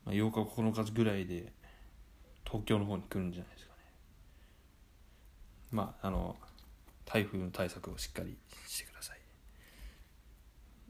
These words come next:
家が吹き飛ばされないように気をつけてください。あ、それはないか。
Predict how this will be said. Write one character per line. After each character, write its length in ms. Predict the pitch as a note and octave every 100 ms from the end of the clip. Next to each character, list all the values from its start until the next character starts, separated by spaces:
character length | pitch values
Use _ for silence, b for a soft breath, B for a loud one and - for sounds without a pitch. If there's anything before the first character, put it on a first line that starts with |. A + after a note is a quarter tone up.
| - - -
家 220 | A2 G#2+
が 140 | G2 F2+
吹 180 | - -
き 20 |
飛 100 | G2
ば 80 | F#2+
さ 120 | F#2
れ 100 | F2
な 60 |
い 100 | F#3
よ 40 | -
う 20 |
に 60 | - - - - -
気 80 | F#3
を 40 |
つ 120 | -
け 80 | -
て 60 | -
く 20 |
だ 60 | -
さ 100 | -
い。 20 | - - - - - - - -
あ、 100 | G#2+
そ 140 | A2+
れ 60 | A#2+
は 60 |
な 100 | A#2
い 40 |
か。 120 | A2+